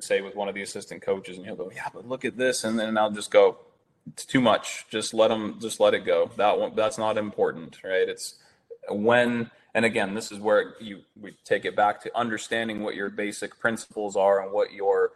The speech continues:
what you're trying to get out in such a short period of time, where you go, "It's too early for, for that level of detail, too early to add that layer onto this, this sort of, um, cake that we're making here." So really understanding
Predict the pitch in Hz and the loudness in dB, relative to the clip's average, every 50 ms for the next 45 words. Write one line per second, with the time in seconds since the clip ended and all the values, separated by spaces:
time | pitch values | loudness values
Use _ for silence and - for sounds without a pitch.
0 | _ _ _ _ _ _ _ 123 127 110 107 104 - - 123 113 107 98 92 95 | _ _ _ _ _ _ _ 0 0 0 0 -4 -2 0 0 0 0 -4 -6 -2
1 | 104 101 101 107 120 120 110 - 90 98 98 101 - 107 - - 104 - - 113 | 0 2 4 4 4 4 2 0 -6 -12 -12 -4 -4 -4 -4 -4 -16 -8 -6 -4
2 | 104 98 - - 104 101 98 95 92 87 85 - 117 110 104 98 92 90 92 _ | -4 -4 -6 -8 -6 -6 -6 -6 -8 -10 -8 -6 -4 -4 -4 -4 -6 -10 -16 _
3 | _ _ _ _ _ _ - 95 98 98 98 98 92 90 - - _ _ _ - | _ _ _ _ _ _ -14 -12 -12 -8 -6 -6 -6 -6 -10 -14 _ _ _ -20
4 | - - 156 147 135 127 127 120 117 110 104 - - 107 107 101 - _ 104 98 | -10 -8 -6 0 2 2 2 2 -2 -6 -8 -8 -8 -8 -8 -10 -8 _ -6 -4
5 | 95 104 107 104 - - - _ _ _ - 92 101 104 107 107 107 104 104 98 | -2 0 -2 -2 -2 -4 -10 _ _ _ -14 -10 -6 -4 -4 -4 -4 -6 -10 -10
6 | 92 92 101 98 92 - - 92 87 82 80 - 117 107 90 87 104 107 104 98 | -10 -12 -18 -18 -16 -8 -4 -2 -2 -2 -4 -8 -10 -6 -4 -2 -2 -2 -4 -8
7 | 95 - 98 - 98 104 101 95 92 98 101 95 - 82 92 101 101 101 98 98 | -4 -4 -4 -2 -2 -4 -4 -4 -2 0 0 0 0 2 4 4 4 4 4 2
8 | 98 95 98 95 92 95 - - 92 95 92 90 - - - _ _ _ _ _ | 2 2 -2 -4 -6 -8 -12 -12 -8 -6 -6 -6 -6 -8 -14 _ _ _ _ _
9 | _ - 95 90 - - - 98 98 95 92 95 - _ - 90 92 90 90 90 | _ -12 -12 -10 -10 -10 -8 -6 -4 -4 -4 -6 -10 _ -6 -6 -4 -4 -6 -8
10 | 90 92 _ _ _ _ - 104 98 95 - - - 73 69 92 90 92 92 - | -10 -14 _ _ _ _ -4 -4 -4 -4 -2 -2 -2 0 0 -2 -2 -2 -4 -6
11 | 85 - 82 82 87 - - 76 76 76 76 - - 104 101 98 92 90 107 - | -8 -12 -16 -16 -12 -8 -6 -6 -6 -6 -8 -4 4 6 8 8 8 4 0 -6
12 | - _ _ _ _ _ _ _ _ _ _ _ _ _ _ 123 113 110 107 107 | -16 _ _ _ _ _ _ _ _ _ _ _ _ _ _ 0 0 0 2 2
13 | 104 104 104 104 101 - - - 110 107 104 104 104 101 98 98 92 | 2 2 2 0 -2 -2 0 0 2 2 2 2 0 0 0 -2 -6